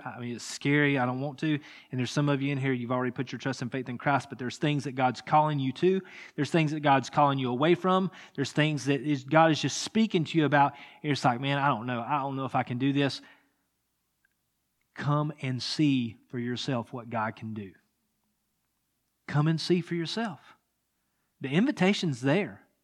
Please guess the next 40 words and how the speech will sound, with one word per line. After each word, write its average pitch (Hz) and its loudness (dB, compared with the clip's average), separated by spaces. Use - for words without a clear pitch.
It's 170 0
not 180 4
like, 170 4
you 151 -4
know, 147 2
th-, 135 -4
this 143 0
is 135 -4
something 160 4
where 139 2
you 143 0
just 143 -2
have 143 0
to, 151 -4
like, 139 2
do 143 2
some 139 0
great 135 -2
feat 147 0
and 143 -10
accomplish 139 -2
some 131 -2
great 131 -4
task 139 0
in 131 -4
order 135 -4
to 127 -12
get 131 0
into 135 -2
the 117 -4
club. 123 -2
No, 131 -4
no, 143 -2
no, 156 -4
no. 113 -6
The 120 -2
invitation's 139 0
there 120 -2
for 117 -6
everybody. 104 -6